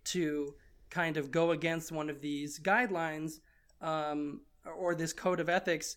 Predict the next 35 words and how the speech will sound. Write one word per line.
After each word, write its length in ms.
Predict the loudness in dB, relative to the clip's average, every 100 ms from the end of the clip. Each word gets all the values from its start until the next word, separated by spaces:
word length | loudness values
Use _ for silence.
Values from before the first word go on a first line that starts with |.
| -10 -8
if 120 | -6
the 100 | -4
situation 520 | -4 -2 -2 -2 -4
calls 320 | 0 2 2
for 260 | 2 4 4
it. 120 | 2 -8 -20 -20 -20 _ _ _ _
You 140 | 4
know, 360 | 6 6 4 -2 -4
uh, 80 | 0
or 180 | 4 6
you 160 | 6 4
may, 220 | 6 6
like, 240 | 4 2
realize 540 | 0 0 2 4 2 0
that, 160 | -4
like, 360 | -2 -2 -2 -10 _ _ _
um, 480 | -6 -6 -6 -8 -10
you 100 | -8
know, 100 | -6
you're 180 | -4 -2
not 300 | 2 4 2 -2
really 380 | -2 -2 -4 -6
causing 480 | 0 2 2 0
enough 220 | -4 -4 -4
harm 460 | 0 2 0 -2 -6 _ _ _
to 260 | -4 -4 -4 -8
warrant 440 | -2 0 0 -2
stopping, 560 | -4 0 0 -2 -6 -8
like, 220 | -6 -6 -4
killing 320 | -4 -2 -4
the 60 |
story. 340 | -8 -6 -8 -6
So, 380 | 4 6 6 0 -16 _ _
you 140 | 0 4
know, 360 | 4 2 -2